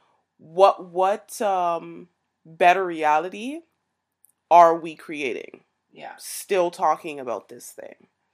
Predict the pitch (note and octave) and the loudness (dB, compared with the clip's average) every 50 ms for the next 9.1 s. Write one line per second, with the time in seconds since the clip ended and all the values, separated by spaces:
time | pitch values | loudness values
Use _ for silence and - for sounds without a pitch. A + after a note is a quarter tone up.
0 | _ _ _ _ _ - F3 G3+ G#3+ G#3+ G#3+ G#3+ G#3+ - A#3+ A3+ G#3+ A3 A3+ A3 | _ _ _ _ _ -10 -8 -6 -4 -4 -6 -8 -10 -12 -14 -12 -12 -14 -16 -18
1 | _ _ _ _ _ _ _ _ _ _ - G3 F#3+ F#3+ _ F3+ F3+ F#3+ G3+ - | _ _ _ _ _ _ _ _ _ _ -16 -16 -16 -12 _ -6 -4 -4 -4 -6
2 | - - G3+ G3 F#3 F#3 F#3 F#3 F#3 - - - F#3+ F#3 F3+ F3 E3+ E3+ E3 E3 | -10 -16 -20 -14 -10 -10 -10 -10 -12 -16 -20 -20 -14 -10 -8 -8 -8 -8 -10 -14
3 | D#3+ _ _ _ _ _ _ _ _ _ _ _ _ _ _ _ _ _ _ _ | -18 _ _ _ _ _ _ _ _ _ _ _ _ _ _ _ _ _ _ _
4 | _ _ _ _ _ _ _ _ _ _ _ _ _ _ _ _ _ _ _ _ | _ _ _ _ _ _ _ _ _ _ _ _ _ _ _ _ _ _ _ _
5 | _ _ _ _ _ _ F#3 F#3+ G3 G3 F#3 F#3 E3+ F3 - - B3+ B3 G#3 F#3+ | _ _ _ _ _ _ -8 -8 -8 -8 -10 -10 -12 -12 -12 -16 -18 -18 -18 -16
6 | E3+ F3 G3 F#3+ F#3+ F3 E3+ E3 E3+ E3 E3+ - - - D#3+ D#3+ - - - F3 | -16 -18 -18 -20 -20 -20 -20 -20 -20 -20 -20 -20 -20 -20 -20 -20 -20 -20 -20 -20
7 | D3+ - - D3 C#3+ C#3 C#3 C#3+ D3 - G#3 G#3+ F#3+ F3 E3+ D#3+ - _ E3 E3 | -20 -20 -20 -14 -12 -10 -10 -10 -12 -16 -20 -20 -18 -18 -18 -18 -18 _ -16 -16
8 | E3 - _ - D3+ D#3+ - - D3+ D3 C#3 C3+ C3+ C3 - - - C3+ C#3 B2 | -16 -18 _ -20 -20 -20 -20 -20 -20 -16 -12 -12 -10 -10 -12 -14 -18 -16 -16 -14
9 | B2 - | -14 -14